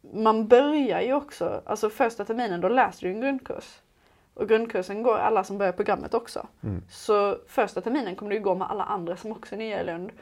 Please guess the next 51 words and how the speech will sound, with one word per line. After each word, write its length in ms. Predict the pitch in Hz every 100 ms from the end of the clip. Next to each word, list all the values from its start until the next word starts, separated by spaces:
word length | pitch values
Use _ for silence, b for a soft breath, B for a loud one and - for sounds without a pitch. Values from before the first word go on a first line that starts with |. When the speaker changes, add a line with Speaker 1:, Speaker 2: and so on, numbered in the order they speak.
| B
Speaker 1:
Och 200 | B 214
där 160 | 196
kanske 260 | 180 196 220
du 60 | 254
hittar 200 | 254 208
ditt 180 | 175
gäng. 220 | 170 185 208
Du 100 | 208
får 80 |
lov 160 | 214 180
att 60 | 170
vara 100 | 180
med 200 | 165 -
på 180 | 165 185
nollningen. 500 | 190 180 180 190 320 - -
Speaker 2:
Ja. 220 | 90 80 - -
Speaker 1:
Den 140 | 190
blir 120 | 202 185
du 80 |
också 240 | 180 - 202
bjuden 280 | 214 180 185
till. 240 | 220 269 B B B
Jag 120 | 190
tror 120 | 269 240
att 60 |
jag 100 | 214
har 60 | 180
blivit 240 | 190 190
bjuden 240 | 196 180 180
till 140 | 147
tre 260 | - 190 180
nollningar 420 | 247 214 202 285
för 160 | - 254
att 80 |
jag 80 | 269
har 60 | 262
läst 280 | 262 262 - - -
tre 180 | 320 208
grundkurser. 540 | 233 311 330 277 311 392 - B B B B
Ehm, 560 | 190 208 196 170 190 220
så 60 | 233
att, 220 | 233 -
eh, 80 | 208
det 160 | 202 190
finns 160 | 175
ju 60 | 185
till 140 | 185
och 60 | 196
med 140 | 190
kanske 200 | 175 185
fördelar 640 | - 190 196 - - 277